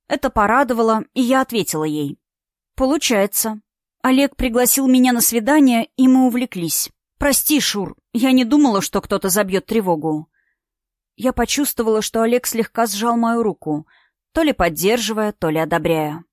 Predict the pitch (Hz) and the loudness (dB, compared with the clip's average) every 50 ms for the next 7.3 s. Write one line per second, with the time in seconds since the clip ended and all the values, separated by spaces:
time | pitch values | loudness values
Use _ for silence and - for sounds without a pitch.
0 | _ _ _ _ - 254 269 277 277 - - - 262 269 262 233 - 254 262 - | _ _ _ _ 2 4 4 4 4 2 2 2 2 2 2 2 0 -2 -2 -2
1 | - - 226 214 214 214 - - 262 254 - 233 240 - 233 220 220 226 220 220 | -2 -4 0 0 0 0 0 -2 -2 0 0 -2 -2 -2 -2 0 0 0 0 2
2 | 240 247 220 220 214 202 - - 269 285 269 - - - 196 180 165 165 - _ | 0 0 0 -2 -6 -4 -2 -2 -2 -2 -2 -4 -4 -4 -4 -4 -4 -4 -8 _
3 | _ _ _ _ _ _ - 226 254 285 - - 302 277 285 294 - - - 294 | _ _ _ _ _ _ -8 -4 -4 -4 -2 0 2 2 4 4 2 4 4 4
4 | 277 240 277 - - - 294 285 - 294 277 285 285 - - 233 185 170 160 151 | 4 4 2 -2 -2 -2 -4 -2 0 0 2 2 0 0 0 2 2 2 0 -2
5 | 147 165 190 _ _ - 240 - 208 190 - 220 226 220 208 190 185 190 196 - | -4 -8 -10 _ _ -12 -6 -4 -4 -2 0 0 0 0 0 0 0 -2 0 0
6 | - 180 - - 160 185 214 220 - 185 160 - - - - 180 175 165 180 190 | -2 -4 -4 -4 -2 -2 -2 0 0 -2 -2 -2 -2 -4 -2 0 0 -2 -2 -2
7 | 180 165 160 151 147 156 | -2 -4 -4 -6 -8 -12